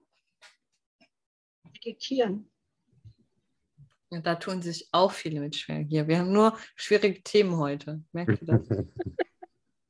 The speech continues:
Speaker 2: Ja,
Speaker 3: Da
Speaker 2: mit
Speaker 3: erkennt
Speaker 2: dem
Speaker 3: man
Speaker 1: Man muss
Speaker 3: aber
Speaker 1: ja
Speaker 3: auch,
Speaker 1: nicht
Speaker 3: wie wichtig Chakraarbeit ist.
Speaker 2: Ja,
Speaker 1: Ja.
Speaker 2: das stimmt.
Speaker 1: Man muss ja nicht still sitzen irgendwo. Man kann zum Beispiel,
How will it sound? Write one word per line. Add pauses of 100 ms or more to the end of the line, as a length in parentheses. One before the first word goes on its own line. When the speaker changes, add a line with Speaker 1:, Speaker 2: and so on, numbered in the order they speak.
(1000)
Speaker 2:
Ja,
Speaker 3:
Da
Speaker 2:
mit
Speaker 3:
erkennt
Speaker 2:
dem
Speaker 3:
man
Speaker 1:
Man
muss
Speaker 3:
aber
Speaker 1:
ja
Speaker 3:
auch,
Speaker 1:
nicht (480)
Speaker 3:
wie
wichtig
Chakraarbeit
ist. (280)
Speaker 2:
Ja,
Speaker 1:
Ja.
Speaker 2:
das
stimmt. (380)
Speaker 1:
Man
muss
ja
nicht
still
sitzen
irgendwo.
Man
kann
zum
Beispiel,